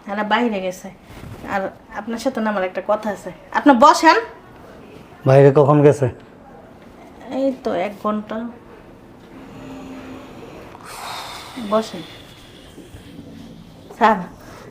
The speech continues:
Speaker 2: বলো।
Speaker 1: আমি একটা কথা কইতে চাই।
Speaker 2: তোমার জন্য আনছি, বলতে হবে না।
Speaker 1: না, ওগুলি বলতেছি না।
Speaker 2: তুমি যা যা বলছো সব নিয়ে আসছি,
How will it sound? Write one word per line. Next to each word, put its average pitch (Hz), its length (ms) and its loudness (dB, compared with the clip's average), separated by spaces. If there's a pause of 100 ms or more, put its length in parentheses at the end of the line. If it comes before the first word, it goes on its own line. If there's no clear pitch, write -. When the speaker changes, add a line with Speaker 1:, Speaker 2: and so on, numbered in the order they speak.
(100)
Speaker 2:
বলো। 120 240 4 (380)
Speaker 1:
আমি 220 280 0
একটা 240 260 0
কথা 247 240 4
কইতে 190 260 -8
চাই। 175 260 -8 (1500)
Speaker 2:
তোমার 113 220 4
জন্য 117 260 4
আনছি, 110 320 2 (1080)
বলতে 113 240 4
হবে 104 220 4
না। 95 120 -4 (560)
Speaker 1:
না, 233 600 0 (500)
ওগুলি 254 400 4
বলতেছি 214 520 -6
না। 180 340 -12
Speaker 2:
তুমি 123 160 6
যা 123 160 6
যা 127 160 6
বলছো 131 420 4
সব 151 480 6
নিয়ে 135 180 6
আসছি, 113 320 0